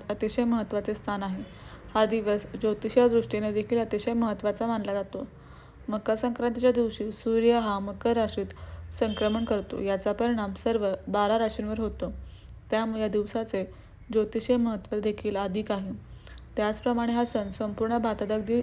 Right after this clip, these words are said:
उत्साहात साजरा केला जातो. वर्षातील पहिला सण असून तो वेगवेगळ्या प्रांतात वेगळ्या नावाने पार पडतो. महाराष्ट्रात मकर संक्रांतीला तिळगुळ वाटण्याची पद्धत आहे. या दिवशी सूर्यनारायणाची देखील पूजा केली जाते. त्यामुळे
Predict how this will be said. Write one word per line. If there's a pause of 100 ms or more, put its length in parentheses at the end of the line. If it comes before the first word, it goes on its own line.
(100)
उत्साहात
साजरा
केला
जातो. (680)
वर्षातील
पहिला
सण
असून
तो
वेगवेगळ्या
प्रांतात (520)
वेगळ्या
नावाने
पार
पडतो. (400)
महाराष्ट्रात
मकर
संक्रांतीला (680)
तिळगुळ
वाटण्याची
पद्धत
आहे.
या
दिवशी (600)
सूर्यनारायणाची
देखील
पूजा
केली
जाते. (200)
त्यामुळे